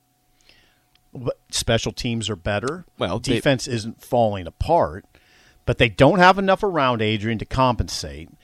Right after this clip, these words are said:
Speaker 1: But that loss is on number
Speaker 2: Yeah,
Speaker 1: two.
Speaker 2: he
Speaker 1: I
Speaker 2: was
Speaker 1: mean,
Speaker 2: not,
Speaker 1: everybody
Speaker 2: he was
Speaker 1: knows
Speaker 2: not
Speaker 1: that.
Speaker 2: good in that ball
Speaker 1: No,
Speaker 2: game
Speaker 1: it was
Speaker 2: Saturday.
Speaker 1: on him. It's on him. Okay. I hate to say, I mean, is that, is that going too
Speaker 2: Uh, he,
Speaker 1: far?
Speaker 2: it was, it's on him.
Speaker 1: Yeah, is that
Speaker 2: He,
Speaker 1: going
Speaker 2: he
Speaker 1: too
Speaker 2: had a
Speaker 1: far?
Speaker 2: very
Speaker 1: I hate
Speaker 2: poor
Speaker 1: to do
Speaker 2: game.
Speaker 1: that. I mean, you know my background.
Speaker 2: Yes.
Speaker 1: I,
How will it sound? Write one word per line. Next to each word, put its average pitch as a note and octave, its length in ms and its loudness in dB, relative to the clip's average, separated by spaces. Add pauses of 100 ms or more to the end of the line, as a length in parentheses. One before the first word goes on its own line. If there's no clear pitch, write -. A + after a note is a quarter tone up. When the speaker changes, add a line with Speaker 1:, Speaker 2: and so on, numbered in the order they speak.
(320)
Speaker 1:
But C#3+ 100 0
that G#3+ 240 8
loss C4 400 8
is D#3+ 160 0
on F#3 220 6
number C3+ 260 2 (100)
Speaker 2:
Yeah, - 100 -4
Speaker 1:
two. A#3+ 120 2
Speaker 2:
he B2 60 4
Speaker 1:
I - 20 0
Speaker 2:
was B2 120 2
Speaker 1:
mean, E3+ 100 4
Speaker 2:
not, B3+ 80 8
Speaker 1:
everybody E3 360 4
Speaker 2:
he A#2+ 60 -4
was B2+ 140 2
Speaker 1:
knows A#2 80 4
Speaker 2:
not A2+ 140 0
Speaker 1:
that. G2+ 160 -4
Speaker 2:
good G2+ 160 0
in F#2 60 -14
that F#2 200 -8
ball F2+ 240 -6
Speaker 1:
No, - 140 -2
Speaker 2:
game - 80 0
Speaker 1:
it B3+ 40 4
was C#4+ 120 -2
Speaker 2:
Saturday. B3 120 4
Speaker 1:
on G3 180 6
him. C3+ 320 0 (100)
It's D3+ 160 -6
on E3 200 4
him. A2+ 240 -6 (500)
Okay. - 400 -8
I A#3+ 120 4
hate D#4+ 180 0
to B3 60 -14
say, - 280 -2
I F#3+ 140 -2
mean, A#3 120 0
is G3 60 -4
that, A#3+ 140 2
is F3+ 60 -2
that B3 160 2
going A#3+ 180 -2
too - 100 -6
Speaker 2:
Uh, F3+ 80 2
he, D#3+ 60 2
Speaker 1:
far? F3+ 220 4
Speaker 2:
it E3+ 60 4
was, F#3+ 180 4
it's F3+ 140 0
on F3+ 160 2
him. F#3 200 -2 (220)
Speaker 1:
Yeah, A2+ 100 -8
is A2 60 -6
that A3 100 2
Speaker 2:
He, F3 80 -4
Speaker 1:
going A3+ 140 4
Speaker 2:
he E3+ 60 0
Speaker 1:
too D#3 80 -2
Speaker 2:
had E3+ 80 0
a F3 40 0
Speaker 1:
far? - 80 -2
Speaker 2:
very C#3 160 6
Speaker 1:
I A3+ 60 8
hate C#4 80 2
Speaker 2:
poor E3 160 4
Speaker 1:
to - 20 2
do D3 60 2
Speaker 2:
game. G#3+ 140 2
Speaker 1:
that. D3+ 260 0 (260)
I D#3+ 60 -8
mean, F#3 100 -4
you B3 140 -2
know B3+ 180 4
my D3 240 2
background. B2 800 0
Speaker 2:
Yes. A#2+ 340 -4
Speaker 1:
I, D#3 180 2